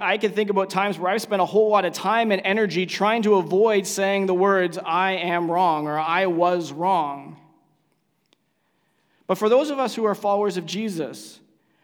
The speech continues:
a key part of our story is acknowledging that we don't have it figured out,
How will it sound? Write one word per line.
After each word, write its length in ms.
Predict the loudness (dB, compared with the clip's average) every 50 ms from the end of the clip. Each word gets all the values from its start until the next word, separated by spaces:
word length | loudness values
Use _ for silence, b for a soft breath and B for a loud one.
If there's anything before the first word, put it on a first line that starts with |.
| _ _ -12
a 60 | -10 -10
key 300 | -10 -12 -10 -6 -6 -8
part 340 | -6 -4 -2 -2 0 0
of 180 | -2 -2 -2 -2
our 260 | -2 -2 0 -2 -4
story 960 | -6 -8 -4 -2 0 2 2 2 2 0 0 0 -2 -2 -4 -6 -14 -14 -4 0
is 200 | 0 2 2 2
acknowledging 600 | 0 0 2 2 2 4 4 2 0 0 0 0
that 120 | 0 0 -2
we 80 | -2
don't 240 | 0 2 0 2 2
have 180 | 0 0 0 0
it 120 | -2 -2
figured 300 | -2 0 2 2 0 0
out, 300 | 0 -2 -4 -4 -8 -12